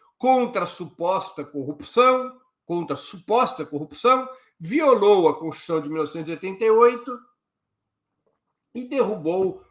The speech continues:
uma presidenta legítima, Dilma Rousseff, em dois mil e dezesseis.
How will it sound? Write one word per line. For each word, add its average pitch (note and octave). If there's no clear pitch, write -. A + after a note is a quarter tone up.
uma G#3
presidenta E3+
legítima, F3
Dilma D3
Rousseff, G#3+
em G3+
dois F3
mil C#3
e C#3+
dezesseis. A#2+